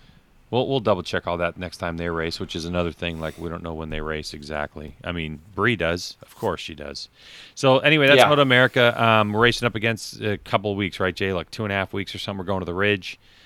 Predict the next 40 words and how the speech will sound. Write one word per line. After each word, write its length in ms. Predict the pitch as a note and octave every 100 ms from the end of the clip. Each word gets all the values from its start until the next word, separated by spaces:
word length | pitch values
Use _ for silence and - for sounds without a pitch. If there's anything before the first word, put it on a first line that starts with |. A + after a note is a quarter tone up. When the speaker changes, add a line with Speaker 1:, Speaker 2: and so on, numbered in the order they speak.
| _
Speaker 2:
The 100 | A#2+
Speaker 1:
So, 80 | A2
Speaker 2:
Ridge. 440 | A#2+ G#2 F#2 - -
Speaker 1:
yeah, 220 | G2 F2+
we'll, 180 | G2 G2
we'll 100 | A2+
preview 400 | F#2+ A2+ G#2 G2 F2
that 300 | F#2+ F#2+ -
and 260 | F#2 F2+ - G2
get 160 | F#2+ G2+
everything 280 | G2 F#2+ F2+
sorted 340 | G2+ F#2+ F2+
out 180 | F#2 F2
as 100 | E2
to 120 | F#2
what, 300 | E2+ G2 G#2
who's 260 | G#2 B2+ -
racing, 540 | A2 A2 A2 G#2 G2+
how 180 | F2+ F#2+
many 220 | G#2+ G2+
races, 400 | G2 F#2+ - F2+
all 120 | F2 F2+
that 120 | F#2
kind 140 | F2+
of 80 | F2+
stuff. 240 | - F#2+ - - - - -
So 100 | -
let's 160 | C3+ D3
move 160 | D3+
on 100 | C#3+
to 60 | C3+
Moto 180 | B2+ B2
G 200 | A2 A#2
P. 420 | B2 B2 B2 B2 -
They 100 | A2
were 100 | G#2
at 100 | G#2
Catalunya 440 | A2+ G#2 A2+ A2+
this 200 | G#2 G2
weekend. 460 | A2 - A2 G#2